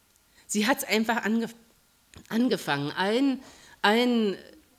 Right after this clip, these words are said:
Spekulationen zum Trotz und allen Unkenrufen zum Trotz, also wir fangen jetzt an. Und wisst ihr, wie ich jetzt nach Hause komme? Ich freue mich auf dieses hellblaue Haus.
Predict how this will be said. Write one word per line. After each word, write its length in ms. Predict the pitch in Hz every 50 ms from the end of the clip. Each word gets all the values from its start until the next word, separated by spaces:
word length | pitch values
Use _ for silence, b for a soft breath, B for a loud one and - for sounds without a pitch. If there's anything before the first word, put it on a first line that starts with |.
| _ _ _ - - - _ -
Spekulationen 800 | 208 - - - 233 247 254 240 233 220 226 - 226 240 254 269
zum 220 | - 254 220 202
Trotz 400 | 160 - - 220 247 254 247 -
und 200 | 226 202 196 143
allen 300 | 165 190 208 233 226 220 214
Unkenrufen 640 | 220 247 285 320 - 302 262 220 247 233 254 233
zum 160 | - - 220
Trotz, 260 | 214 - - 226 220 233
also 200 | 220 208 214 202
wir 100 | 226 214
fangen 340 | - - - 247 269 302
jetzt 260 | 302 294 247 - - -
an. 280 | 190 220 214 160 151 160 B B B B B B B B
Und 260 | - - 277 269 202 208
wisst 280 | 269 294 - - -
ihr, 160 | 311 320 233
wie 120 | 226 269 294
ich 120 | 277 -
jetzt 200 | 269 254 254 -
nach 200 | 240 220 208 -
Hause 280 | 220 247 269 302 285 320
komme? 360 | - - - 277 294 311 339 - - - _ _ _ _ _ _ _ _ _ _ _ _ _
Ich 220 | - 277 269 -
freue 300 | - - - - 240 254
mich 180 | 285 302 240 233
auf 80 | 214 -
dieses 320 | - 202 214 214 - -
hellblaue 500 | 214 233 247 240 208 214 214 233 233 -
Haus. 400 | 233 226 214 170 - - - -